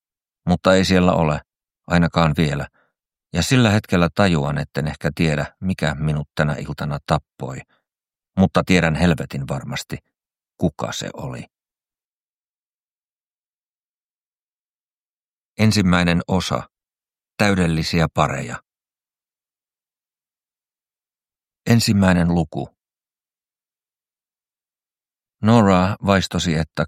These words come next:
Connor katseli häntä. Niin hänellä oli tapana aina, kun Nora pakkasi matkoille lähtiessään. Connor nojasi sadan yhdeksänkymmenen sentin pituudessaan makuuhuoneen ovenpieleen, kädet Dockers-farkkujen taskuissa ja otsarypyssä.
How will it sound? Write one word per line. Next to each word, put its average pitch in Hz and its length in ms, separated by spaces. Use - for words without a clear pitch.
Connor 80 500
katseli 76 380
häntä. 71 380
Niin 127 200
hänellä 120 340
oli 117 180
tapana 104 380
aina, 92 320
kun 78 380
Nora 80 580
pakkasi - 380
matkoille 78 520
lähtiessään. - 760
Connor 110 440
nojasi 98 460
sadan 110 320
yhdeksänkymmenen 92 760
sentin 90 340
pituudessaan 85 760
makuuhuoneen 87 760
ovenpieleen, 82 760
kädet 123 280
Dockers-farkkujen 98 1200
taskuissa 92 600
ja 85 140
otsarypyssä. 76 800